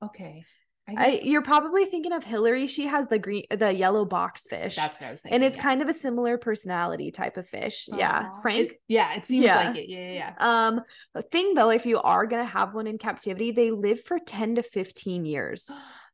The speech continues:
Speaker 2: So it's a commitment. It's like a dog.
Speaker 1: That's exactly like a dog.
Speaker 2: You think fish to be, like, maybe five at the most,
Speaker 1: Yeah.
Speaker 2: like a hamster. No, it's, it's, it's, pay attention. <laughs>
Speaker 1: Whoa, yeah.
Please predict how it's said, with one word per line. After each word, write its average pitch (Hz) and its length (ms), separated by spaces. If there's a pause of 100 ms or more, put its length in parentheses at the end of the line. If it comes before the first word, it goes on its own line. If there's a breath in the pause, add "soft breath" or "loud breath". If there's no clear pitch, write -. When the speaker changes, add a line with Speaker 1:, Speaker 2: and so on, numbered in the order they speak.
Speaker 2:
So 240 140
it's 226 260
a 330 60
commitment. 214 580 (200)
It's 202 200
like 247 200
a 247 80
dog. 180 420 (220)
Speaker 1:
That's - 200
exactly 202 680
like 202 180
a 180 80
dog. 160 380
Speaker 2:
You 262 100
think 311 240
fish 220 440
to 240 100
be, 190 140
like, 165 320
maybe 185 320
five 147 360
at 151 80
the - 80
most, 147 500
Speaker 1:
Yeah. 220 140
Speaker 2:
like 214 140
a 214 80
hamster. 175 760
No, 214 220
it's, 190 180
it's, - 320
it's, - 380 (640)
pay 254 140
attention. 196 640
<laughs> - 320
Speaker 1:
Whoa, 180 460
yeah. 170 540